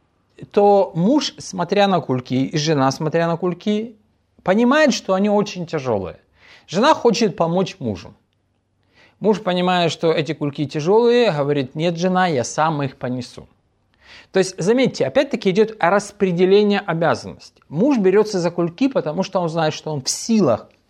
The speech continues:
их донести. Возникает вопрос. Как вы думаете, муж поделится с тем, что в кульках, своей женой? Она же не несёт?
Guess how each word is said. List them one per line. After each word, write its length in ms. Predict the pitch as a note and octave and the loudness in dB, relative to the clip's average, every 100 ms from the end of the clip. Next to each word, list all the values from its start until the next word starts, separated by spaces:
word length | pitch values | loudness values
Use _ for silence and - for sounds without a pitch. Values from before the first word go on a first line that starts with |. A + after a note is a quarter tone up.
| - | -2
их 260 | G3+ G#3+ - - | 0 0 -4 -4
донести. 580 | C#3+ D#3+ D3 - - - _ - | -2 -2 -4 -10 -16 -18 _ -8
Возникает 380 | D3 F#3+ D4+ | -6 0 2
вопрос. 460 | C4+ - A2 - - - _ _ _ _ - | 0 0 -2 -4 -12 -20 _ _ _ _ 0
Как 220 | B3 B3 | 2 2
вы 80 | G#3+ | 2
думаете, 480 | E3 C3+ C3 A2+ - | 2 0 -2 -8 -8
муж 540 | A2+ B2+ E3 G#3+ - | -10 -2 2 2 2
поделится 920 | - C#3+ F3+ D#4 A#3+ - - A#2 G2+ - _ _ | -2 -2 2 2 2 -2 -4 -6 -6 -12 _ _
с 160 | - - | -14 -8
тем, 280 | F3+ D#3+ B2 | -2 0 0
что 220 | - B2 | -2 -4
в 80 | - | -4
кульках, 460 | C#3+ C3 G#3 A#3+ | -8 -2 0 0
своей 320 | - B2+ C3 | -4 -4 -4
женой? 320 | C3 A2+ F#2+ F#2+ _ _ _ _ _ _ _ _ _ _ - | -4 -6 -8 -14 _ _ _ _ _ _ _ _ _ _ -2
Она 300 | F#3 E3+ D#3 | 2 2 2
же 120 | B2+ | 2
не 140 | B2 B2+ | 0 0
несёт? 460 | A#2+ - A#3 - | -2 0 -2 -2